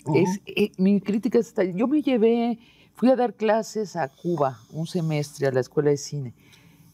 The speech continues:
Speaker 2: invitada por García Márquez, y me llevé tu novela. Y esa fue mi guía en Cuba para entender el presente de, de, de Cuba. En-, eh, me hizo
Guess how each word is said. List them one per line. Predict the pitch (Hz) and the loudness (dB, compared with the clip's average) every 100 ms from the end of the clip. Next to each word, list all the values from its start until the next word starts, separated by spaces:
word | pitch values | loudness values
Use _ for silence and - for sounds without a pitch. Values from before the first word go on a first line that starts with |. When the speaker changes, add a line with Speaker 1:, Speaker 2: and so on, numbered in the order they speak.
| - | -8
Speaker 2:
invitada | 147 147 139 160 156 | -6 -4 -2 0 0
por | 147 151 | -2 -2
García | 147 143 180 | -2 -2 -4
Márquez, | 165 160 156 170 170 - | -2 0 -2 -4 -8 -8
y | - | -6
me | 165 165 | -4 -2
llevé | 160 180 185 208 | 0 2 2 2
tu | 208 | 0
novela. | 190 170 165 156 117 - _ - | 0 4 4 2 -2 -8 _ -8
Y | 196 | -6
esa | 208 | -4
fue | - 196 196 220 - - - | -4 0 0 -2 -6 -10 -4
mi | 165 | -2
guía | 147 165 202 202 151 - _ _ - | 2 4 4 4 0 -6 _ _ -8
en | 156 | -6
Cuba | 151 185 190 180 | -4 0 0 2
para | 165 156 | 0 -2
entender | 151 170 160 170 | -4 -6 0 0
el | 190 | 0
presente | 196 160 - 160 170 185 | -2 -4 -2 -4 -2 0
de, | 156 147 85 | 2 2 2
de, | 123 95 | 0 0
de | 113 139 | 0 -2
Cuba. | - 220 262 117 | -2 0 0 0
En-, | 151 | -4
eh, | - 123 147 147 | -4 -2 0 0
me | 151 151 | 0 2
hizo | 175 185 - 226 226 | 0 0 0 0 0